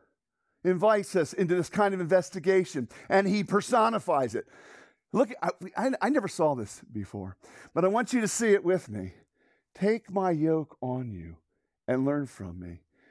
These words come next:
Who is Jesus comparing himself to? What is Jesus saying I'm like? An ox.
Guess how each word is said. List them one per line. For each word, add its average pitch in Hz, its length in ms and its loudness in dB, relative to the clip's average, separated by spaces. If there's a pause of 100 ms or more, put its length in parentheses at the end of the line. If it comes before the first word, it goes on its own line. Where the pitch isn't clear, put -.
(480)
Who 349 160 6
is 339 100 4
Jesus 156 360 -4
comparing 139 480 -2
himself 156 400 -10
to? 202 200 -10 (1800)
What - 160 4
is 294 160 2
Jesus 247 360 4
saying 214 360 4
I'm 196 160 2
like? 180 400 0 (680)
An 247 140 4
ox. - 680 0